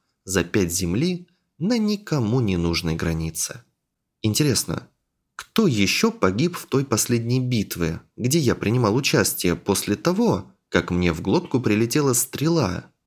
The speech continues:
Хоть кто-то уцелел? Эх, мне этого уже не узнать. Но уверен, что уцелевшие протянут еще год-два, максимум три. А потом в отряде будут сплошь новые лица,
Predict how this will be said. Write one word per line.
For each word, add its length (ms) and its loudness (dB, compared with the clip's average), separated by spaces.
Хоть 260 0
кто-то 600 0
уцелел? 760 2
Эх, 80 -4
мне 380 2
этого 240 -2
уже 260 0
не 120 0
узнать. 600 -6
Но 240 2
уверен, 340 0
что 240 -2
уцелевшие 920 0
протянут 560 0
еще 340 0
год-два, 760 0
максимум 500 0
три. 560 0
А 120 2
потом 400 2
в 80 4
отряде 340 2
будут 300 2
сплошь 400 -2
новые 340 2
лица, 640 -2